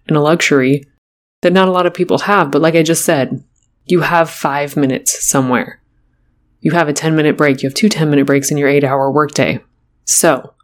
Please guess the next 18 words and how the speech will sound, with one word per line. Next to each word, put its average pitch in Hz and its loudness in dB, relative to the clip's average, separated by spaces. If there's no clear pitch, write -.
you 156 -6
can 160 -4
find 147 0
five 139 0
minutes 131 -2
somewhere 127 0
to 131 -2
take 143 2
care 175 2
of 165 -2
yourself. - -4
Your 135 -2
brain 143 0
and 143 0
body 147 2
will 143 2
thank 233 4
you. 247 6